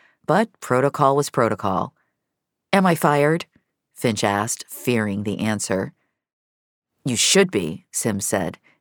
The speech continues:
after a pause. "But the fact is, you're one of our best agents. It would be a shame to see you squander such potential.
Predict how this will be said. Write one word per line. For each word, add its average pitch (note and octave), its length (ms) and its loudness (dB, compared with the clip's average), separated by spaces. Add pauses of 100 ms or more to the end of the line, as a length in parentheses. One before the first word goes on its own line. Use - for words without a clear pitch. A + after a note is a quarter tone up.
(100)
after A2 320 -2
a G2 60 -6
pause. G#2+ 520 -4 (800)
"But - 140 2
the - 60 -14
fact F#3 360 2
is, G#2+ 460 0 (260)
you're C#3+ 280 4
one B2 240 0
of B2 120 0
our A2+ 180 4
best - 380 -2
agents. G#2 540 -4 (460)
It B2+ 100 0
would A2+ 160 0
be A#2 160 2
a A2 60 2
shame G#2+ 580 0
to G#2+ 100 -4
see A2+ 280 0
you G#2+ 120 -2
squander A2 600 0
such - 340 -2
potential. G2 640 -4